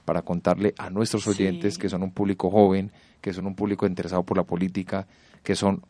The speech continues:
Speaker 1: un público que no solo está en Colombia, porque nosotros, eh, tenemos oyentes,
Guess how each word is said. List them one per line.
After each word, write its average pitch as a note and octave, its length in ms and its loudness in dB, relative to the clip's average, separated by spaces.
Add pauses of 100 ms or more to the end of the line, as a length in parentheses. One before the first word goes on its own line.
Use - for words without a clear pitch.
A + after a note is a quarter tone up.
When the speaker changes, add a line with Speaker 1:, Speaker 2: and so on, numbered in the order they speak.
Speaker 1:
un A2 140 0
público A2+ 360 4
que G2+ 120 -4
no F2+ 100 -6
solo G#2+ 220 -2
está G#2+ 160 -6
en G#2 60 -8
Colombia, G#2+ 480 -2
porque F2+ 180 -4
nosotros, F#2+ 420 0 (540)
eh, - 180 -8
tenemos G2 400 2 (100)
oyentes, A2 680 2